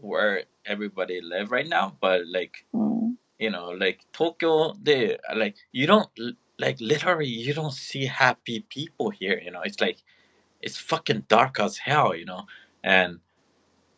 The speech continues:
Speaker 1: you know, そう。And you-、なんか、綺麗めな会社とかで、その、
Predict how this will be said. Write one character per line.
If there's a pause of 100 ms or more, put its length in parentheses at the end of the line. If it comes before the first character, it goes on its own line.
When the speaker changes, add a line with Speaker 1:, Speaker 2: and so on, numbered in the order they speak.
(420)
Speaker 1:
you
know, (2000)
そ
う。 (520)
And (160)
you-、 (1080)
な
ん
か、 (260)
綺
麗
め
な
会
社
と
か
で、 (300)
そ
の、